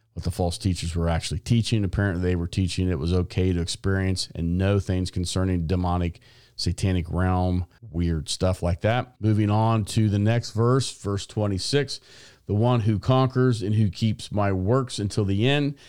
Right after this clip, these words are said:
to him I will give, uh, give authority over the nations, and he will rule them with a rod of iron. And we go back to Psalm two.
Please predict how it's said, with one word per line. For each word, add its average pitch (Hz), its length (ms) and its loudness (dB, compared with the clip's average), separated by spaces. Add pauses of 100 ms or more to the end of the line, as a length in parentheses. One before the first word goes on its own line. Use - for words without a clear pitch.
(220)
to 98 100 -2
him 117 260 4
I 110 60 2
will 104 140 2
give, 101 240 2
uh, 101 460 0
give 98 180 0
authority 117 500 2
over 104 280 2
the 98 100 0
nations, 123 480 2
and 95 160 -4
he 120 200 4
will 110 260 2
rule 123 420 4
them 117 260 4
with 110 260 2 (100)
a 101 180 2
rod 98 420 2
of 92 180 0
iron. 92 400 0
And 90 100 2
we 92 60 4
go 90 140 4
back 92 280 2
to 85 80 -6
Psalm 90 380 0
two. 95 400 2